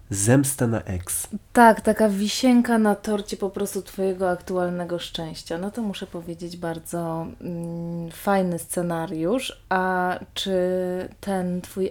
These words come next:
Speaker 2: ex cię jakoś skonfrontował, przyszedł, coś zagadał, powiedział głupiego?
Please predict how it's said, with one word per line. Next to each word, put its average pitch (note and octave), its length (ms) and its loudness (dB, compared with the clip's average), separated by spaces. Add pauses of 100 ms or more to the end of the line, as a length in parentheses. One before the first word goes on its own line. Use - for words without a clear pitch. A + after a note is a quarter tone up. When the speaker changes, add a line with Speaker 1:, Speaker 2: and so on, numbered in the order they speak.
Speaker 2:
ex - 320 -6
cię - 120 -4
jakoś F#3 240 -4
skonfrontował, F#3+ 960 -2
przyszedł, G3 680 -4
coś F#3 220 -2
zagadał, F3+ 600 -2
powiedział F#3 400 -4
głupiego? F#3+ 520 -6